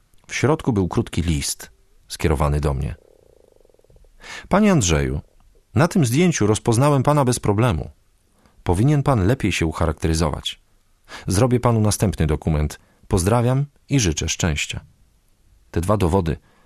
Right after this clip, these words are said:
mógł wykonać dla mnie Tadeusz Pławiński, aresztowany w listopadzie tysiąc dziewięćset osiemdziesiątego drugiego roku podczas produkcji nadajników dla Radia Solidarność. Na wolność wyszedł we wrześniu tysiąc dziewięćset osiemdziesiątego trzeciego roku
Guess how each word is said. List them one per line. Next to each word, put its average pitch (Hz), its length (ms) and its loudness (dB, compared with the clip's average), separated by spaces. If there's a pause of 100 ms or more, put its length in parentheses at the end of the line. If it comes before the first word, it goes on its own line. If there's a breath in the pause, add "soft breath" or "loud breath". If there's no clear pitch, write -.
(220 soft breath)
mógł 95 300 2
wykonać 90 420 0
dla 87 160 2
mnie 82 220 2
Tadeusz 85 440 0
Pławiński, 87 760 0
aresztowany 80 520 0
w 73 40 -8
listopadzie 85 520 0
tysiąc 80 300 -2
dziewięćset 85 560 -2
osiemdziesiątego 87 640 -2
drugiego 85 400 0
roku 98 280 0 (260 loud breath)
podczas - 360 -2
produkcji 101 720 0
nadajników 92 720 2
dla 87 160 4
Radia 87 260 2
Solidarność. 82 800 -2 (600)
Na 98 100 4
wolność 135 420 0 (340 loud breath)
wyszedł 143 340 2
we 120 120 4
wrześniu 117 400 2
tysiąc 110 280 0
dziewięćset 120 360 0
osiemdziesiątego 110 600 0
trzeciego 95 460 0
roku 85 300 0